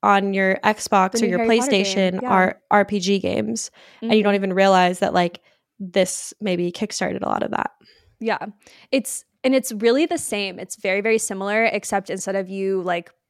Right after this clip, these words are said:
Speaker 2: playing online with a controller, you're acting it out a little bit, except you're not running around. You're just, like, sitting at the table and acting it out. Okay. So we've ta-, we've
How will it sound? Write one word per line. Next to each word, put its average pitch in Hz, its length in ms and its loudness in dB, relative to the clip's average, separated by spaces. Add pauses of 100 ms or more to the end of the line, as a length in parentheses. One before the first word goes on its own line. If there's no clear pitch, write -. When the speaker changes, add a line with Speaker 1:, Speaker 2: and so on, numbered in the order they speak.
(100)
Speaker 2:
playing 180 540 -6
online 185 640 -8
with 185 160 -8
a - 20 -20
controller, 190 640 -6
you're 185 360 -6 (200)
acting 180 340 -6
it 170 40 -6
out 156 220 -6
a 165 60 -8
little 170 160 -10
bit, - 220 -10 (160)
except - 240 -10
you're 254 60 -2
not 262 120 -4
running 208 180 -2
around. - 240 -8
You're 214 80 -8
just, 214 140 -6
like, 208 160 -6
sitting 185 240 -8
at 170 80 -12
the 185 80 -18
table - 260 -18
and - 80 -18
acting 190 280 -20
it 226 60 -18
out. - 100 -20 (1040)
Okay. 226 180 0 (520)
So 254 180 2
we've 254 320 0
ta-, 247 320 -2
we've 254 240 0